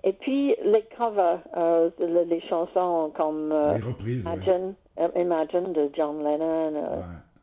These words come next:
Speaker 1: euh, tout ça, que, qu'on a choisi ensemble.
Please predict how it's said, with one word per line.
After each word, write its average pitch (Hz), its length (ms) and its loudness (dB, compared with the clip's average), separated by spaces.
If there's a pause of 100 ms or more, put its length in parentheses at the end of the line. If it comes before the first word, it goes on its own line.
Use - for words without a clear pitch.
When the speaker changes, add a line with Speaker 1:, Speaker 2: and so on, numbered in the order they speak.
Speaker 1:
euh, 143 280 -4 (680)
tout 190 160 -4
ça, 170 420 0
que, 175 80 -4
qu'on 196 280 2
a 202 160 0
choisi 214 340 2
ensemble. 226 460 -2